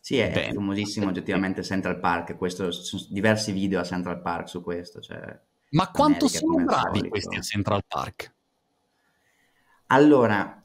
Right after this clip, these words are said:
Speaker 1: ho, mi sono informato anch'io, perché è una cosa che anche a me stuzzica anche la mia, la mia curiosità, e ce ne sono alcuni che,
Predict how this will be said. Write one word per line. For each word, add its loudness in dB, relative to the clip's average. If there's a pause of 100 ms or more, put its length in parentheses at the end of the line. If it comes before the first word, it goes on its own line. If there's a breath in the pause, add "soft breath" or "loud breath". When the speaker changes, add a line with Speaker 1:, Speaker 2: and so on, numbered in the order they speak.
(140)
Speaker 1:
ho, -10
mi 2
sono 4
informato 2
anch'io, 4
perché 0
è 6
una 4
cosa 4
che 2
anche 4
a 4
me -4
stuzzica -2
anche 0
la 4
mia, 4
la -2
mia 0
curiosità, -2 (680 soft breath)
e 2
ce -4
ne 0
sono 0
alcuni -4
che, 0